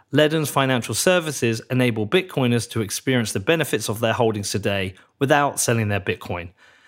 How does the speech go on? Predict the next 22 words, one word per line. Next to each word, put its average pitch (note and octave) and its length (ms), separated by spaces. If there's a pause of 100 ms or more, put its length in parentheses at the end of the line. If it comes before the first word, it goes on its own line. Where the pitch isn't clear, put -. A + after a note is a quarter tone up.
(300)
With D3 80
everything F3 380
that C#3+ 120
happened C#3+ 260
last C3+ 300
year C3 80
in A#2 80
the B2 60
lending C#3+ 320
market, A#2 440
Ledden C3+ 460
demonstrated G#2 680
that A#2 260
their C#3 200
robust B2 600
risk C#3 360
management C3 400
strategy G#2+ 520
was G#2+ 180
the G2+ 140
right G2+ 240
approach, F2+ 480